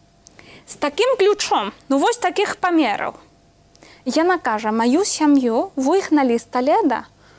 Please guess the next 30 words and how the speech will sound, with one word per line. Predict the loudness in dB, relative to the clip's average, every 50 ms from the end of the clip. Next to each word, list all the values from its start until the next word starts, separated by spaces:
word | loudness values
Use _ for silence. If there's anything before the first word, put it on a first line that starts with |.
| -20 -20 -20 -20 _ _ -6
ў | -6 -6 -6 _ 0
тысяча | 2 2 2 2 0 -2 -2 -2 -2 -4
чатырыста | -4 -4 -4 0 0 2 2 2 2 0 0 -2 0
дзевяноста | 0 2 2 2 2 2 2 0 0 -2 -4 -2
другім | 0 0 0 0 2 2 4 4 4 2
годзе. | 2 0 0 0 -2 -6 -12 -16 -20 -20 _ _ _ _ _ _ _ _ _ _ _ _ _ 0
Мы | 2 2 2 2 2
забралі | 2 0 0 0 0 2 2 2 2 0 -4
з | -6 -6
сабой | -4 -2 0 0 0 -2 -4 -4 -4 -6 -8 -10 _ _ _ -8
і | -6
перадалі, | -2 -2 0 0 0 0 0 0 0 0 0 0 -2 -6 -10 -16 _ _ -8
перадавалі, | _ -2 -2 0 0 0 0 0 0 0 0 0 0
ну, | 0 0
вось | 0 -2 -2 -2 -2 -2
да | -2 0 0
мяне | 2 2 2 4 4 4 2
і | 2
да | 0 0
маіх | 0 0 0 0 0 -2 -4 -8 -10 -8 -6
сыноў, | -4 0 0 2 2 2 2 0 0 -2 -6 -12 _ _ _ _ _ -20 -20 -20 -20 -18 _ -2
і | 0 2 2
адна | 2 0 0 0 2
ўнучка | 2 2 2 2 0 -2 -4 -2 0 2
ў | 2
мяне, | 4 4 4 4 2 2 0 -2 -8 -20 -20 -20 -20 -20 -20 -20 -20 _
перадавалі | -2 -2 0 2 2 2 2 2 2 2 2 2 2
гэты | 0 -2 -2 -2 -4 -4
ключ | -4 -4 -2 -2 -4 -6 -8 -10 -12 -14 -16 _ _ _ _ _ _ 0
і | 2 2 2 0 -2 -6